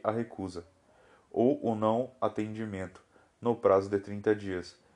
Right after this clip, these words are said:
bem como a prestação de informações falsas. Seção três da Câmara dos Deputados.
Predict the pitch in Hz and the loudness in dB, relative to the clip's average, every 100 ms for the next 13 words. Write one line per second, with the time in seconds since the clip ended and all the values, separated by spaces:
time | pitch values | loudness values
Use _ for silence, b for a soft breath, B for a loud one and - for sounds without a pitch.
0 | b - 120 135 127 110 107 104 98 123 | b -6 -4 -4 -6 -4 -2 -2 -2 2
1 | 131 127 113 - 110 113 113 120 - 104 | 2 4 0 0 -4 -4 -6 -4 -4 -2
2 | 101 110 107 - 90 82 - - _ _ | -2 -4 -8 -2 -2 -2 -14 -20 _ _
3 | _ _ _ - _ _ _ _ _ _ | _ _ _ -20 _ _ _ _ _ _
4 | _ _ _ _ _ _ _ _ _ _ | _ _ _ _ _ _ _ _ _ _
5 | _ _ b b b b b _ _ _ | _ _ b b b b b _ _ _
6 | _ _ - 123 - 131 131 123 101 113 | _ _ -4 -2 0 0 0 -2 -2 0
7 | 104 - - 98 95 - - 117 117 117 | -2 -8 -16 -2 -2 -2 -8 -4 -2 -2
8 | 113 104 107 107 - 90 85 - - - | -2 -4 -6 -6 -4 -2 -2 -4 -14 -18